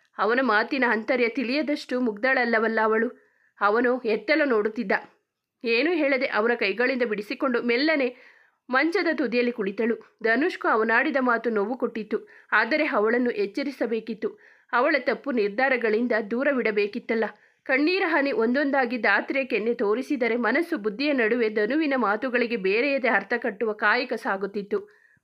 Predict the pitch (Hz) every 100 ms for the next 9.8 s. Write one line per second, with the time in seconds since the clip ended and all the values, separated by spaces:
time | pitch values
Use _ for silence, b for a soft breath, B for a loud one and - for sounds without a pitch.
0 | - 233 285 277 208 214 226 233 220 208
1 | 196 214 - - b b b - 208 202
2 | 320 247 - - b b - 320 370 302
3 | 247 320 330 277 302 311 262 233 277 262
4 | 262 220 247 262 254 - _ 277 311 370
5 | 302 247 359 320 285 302 - b b 254
6 | 247 254 381 285 240 254 240 240 226 226
7 | - _ - 226 220 311 311 302 285 294
8 | 262 240 247 233 214 262 302 254 - 254
9 | 262 240 208 196 254 294 240